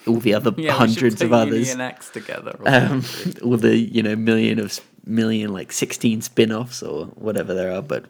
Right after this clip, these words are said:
Speaker 1: you know, we've played through one, two twice, um, for both games. We've played through one point five and two point five together.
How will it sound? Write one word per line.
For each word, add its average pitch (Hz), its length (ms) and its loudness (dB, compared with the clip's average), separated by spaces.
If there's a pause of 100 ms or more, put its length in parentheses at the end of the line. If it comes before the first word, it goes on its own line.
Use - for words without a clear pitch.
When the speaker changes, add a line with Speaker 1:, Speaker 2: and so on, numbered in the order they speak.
Speaker 1:
you 127 140 0
know, 104 100 -2
we've 98 180 -8
played 165 240 2
through 113 220 -4
one, 110 480 -2
two 110 380 0 (460)
twice, 117 560 0 (920)
um, 67 580 -8 (640)
for - 140 -6
both 95 300 -2
games. 104 400 -4
We've 131 140 -16 (320)
played - 240 -8
through 73 400 -8 (1300)
one 104 160 -2
point 80 220 -6
five 101 320 0
and 78 120 -16
two - 140 -8
point 90 240 -8
five 98 260 -4
together. 95 480 -4